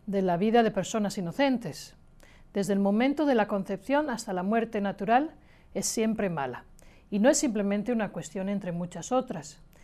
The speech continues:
Siempre debe ser rechazada. La segunda es el uso indebido de estas distinciones morales necesarias como una manera de rechazar o ignorar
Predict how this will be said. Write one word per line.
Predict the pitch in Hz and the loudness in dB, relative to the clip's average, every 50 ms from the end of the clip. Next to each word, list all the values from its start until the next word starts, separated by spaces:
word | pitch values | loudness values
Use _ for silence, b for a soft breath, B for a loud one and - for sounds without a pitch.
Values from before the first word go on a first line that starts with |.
| b b b b | b b b b
Siempre | - - - 269 285 285 269 - 220 214 196 | -6 0 2 2 4 4 2 2 0 0 2
debe | 180 196 185 180 180 | 2 2 0 0 -2
ser | - 196 175 165 | -4 -6 -4 -4
rechazada. | 175 165 - - 160 - - 160 - - - - - - - _ - _ - - - - - - - - _ - - - - - - - - _ - - - b b b b b b b b b b - | -4 -6 -6 -10 -14 -12 -12 -12 -12 -12 -16 -20 -20 -20 -20 _ -20 _ -20 -20 -20 -20 -20 -20 -20 -20 _ -20 -20 -20 -20 -20 -20 -20 -20 _ -20 -20 -20 b b b b b b b b b b 0
La | 214 208 | 2 2
segunda | 208 240 226 220 311 330 285 214 185 175 196 - - B B B B B B B | 2 2 4 4 4 4 4 4 2 2 0 -4 -10 B B B B B B B
es | 240 254 - | -2 0 2
el | 269 262 262 | 2 4 4
uso | 302 330 320 - 339 294 | 4 4 2 2 2 2
indebido | 262 240 220 202 202 190 233 247 220 240 233 233 | 4 4 4 2 2 2 2 2 4 4 4 4
de | 190 208 208 | 4 2 0
estas | 214 214 - - 233 208 185 | 0 -2 -2 -4 -4 -2 -2
distinciones | 202 190 - - 180 170 - 214 208 214 214 202 208 | -4 -6 -6 -8 -8 -6 -4 -4 -2 -2 -2 -2 -2
morales | 190 185 185 208 220 220 208 185 170 165 160 - - - - | -2 0 2 2 4 4 2 2 0 -2 -4 -8 -14 -12 -8
necesarias | - 196 180 - - 165 - 254 254 254 233 202 165 160 165 175 - - - - b b b b b b b b b | -6 -6 -6 -6 -6 -2 4 6 8 8 6 4 0 -2 -4 -8 -10 -16 -20 -20 b b b b b b b b b
como | - 233 233 233 240 | 0 4 6 8 8
una | 262 302 330 339 | 8 6 6 4
manera | 302 269 240 233 247 254 262 254 | 4 4 2 2 4 6 6 6
de | 233 214 | 6 4
rechazar | 190 202 196 196 - 208 196 - 269 262 247 233 226 233 220 - | 2 2 0 -2 -2 -8 -4 2 6 6 8 8 6 4 2 0
o | - 208 | 0 2
ignorar | 208 196 208 202 202 220 240 220 214 208 - | 2 2 2 2 6 6 8 6 6 4 0